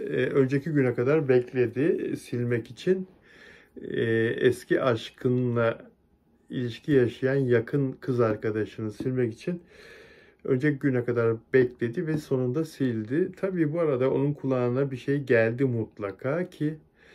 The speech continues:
silme ihtiyacını duydu. Yani kendisiyle ilgili Stare Akbaş'ın söylediği bir söz olabilir bu. Ee, öyle bir şey duydu ki aşırı rahatsız oldu ve artık silme gereğini duydu.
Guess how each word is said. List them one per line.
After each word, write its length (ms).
silme 440
ihtiyacını 760
duydu. 680
Yani 560
kendisiyle 680
ilgili 220
Stare 320
Akbaş'ın 400
söylediği 480
bir 140
söz 320
olabilir 500
bu. 180
Ee, 440
öyle 240
bir 60
şey 260
duydu 360
ki 320
aşırı 400
rahatsız 360
oldu 240
ve 100
artık 360
silme 600
gereğini 600
duydu. 440